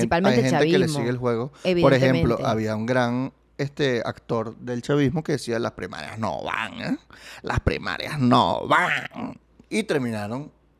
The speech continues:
Speaker 2: yendo.
Speaker 1: Terminaron yendo, terminaron
Speaker 2: Eh,
Speaker 1: siendo igual.
Speaker 2: pero había gente que decía, "Mira, las primarias no se puede hacer sin el C N E, nosotros no vamos a poner un candidato porque no consideramos que sea,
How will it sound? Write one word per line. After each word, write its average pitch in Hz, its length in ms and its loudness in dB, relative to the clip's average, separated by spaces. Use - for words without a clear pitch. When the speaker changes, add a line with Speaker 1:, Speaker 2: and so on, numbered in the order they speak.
Speaker 2:
yendo. - 420 0
Speaker 1:
Terminaron 160 460 -6
yendo, 202 300 -8
terminaron 170 340 -2
Speaker 2:
Eh, 113 240 0
Speaker 1:
siendo 139 240 -2
igual. 170 220 2
Speaker 2:
pero 160 140 6
había 135 200 4
gente 127 240 0
que 180 100 -4
decía, 170 340 -2
"Mira, 156 240 -2
las 151 100 0
primarias 120 360 -4
no 117 80 -4
se 139 100 -10
puede 117 140 -2
hacer 107 200 -6
sin 110 160 -10
el 107 80 -10
C - 140 -12
N 107 120 -10
E, 165 60 -8
nosotros 135 360 -2
no 135 140 0
vamos 135 280 2
a 131 80 -2
poner 120 380 -4
un 117 100 -4
candidato 120 600 0
porque 120 300 -4
no 110 120 -4
consideramos 113 720 -4
que 117 260 0
sea, 110 460 -6